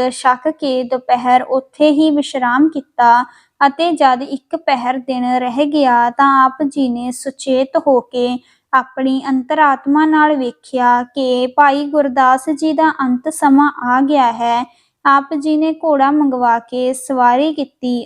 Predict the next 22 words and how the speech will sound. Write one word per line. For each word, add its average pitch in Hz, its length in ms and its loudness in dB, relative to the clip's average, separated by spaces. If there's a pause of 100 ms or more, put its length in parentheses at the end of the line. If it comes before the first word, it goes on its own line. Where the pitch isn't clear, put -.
ਅਤੇ 294 200 -4
ਚਾਰ 269 440 0 (100)
ਘੜੀ 277 240 2
ਦਿਨ 254 300 -2 (160)
ਰਹਿੰਦੇ 247 560 0 (1300)
ਗੋਇੰਦਵਾਲ 294 760 2
ਪੁੱਜ 294 360 -4
ਕੇ 262 340 -4
ਬਾਵਲੀ 254 760 -2
ਦੇ 294 240 -2 (240)
ਪਾਸ 240 400 0 (120)
ਡੇਰਾ 254 440 0
ਜਾ 269 260 0
ਕੀਤਾ। 240 460 -2
ਜਦ 240 360 -2
ਬਾਬੇ 247 560 -2
ਸੁੰਦਰ 254 540 0
ਨੇ 294 180 2
ਪਰਮਾਨੰਦ 277 800 2
ਨੂੰ 294 220 4
ਪਤਾ 262 360 0
ਲੱਗਾ 233 540 0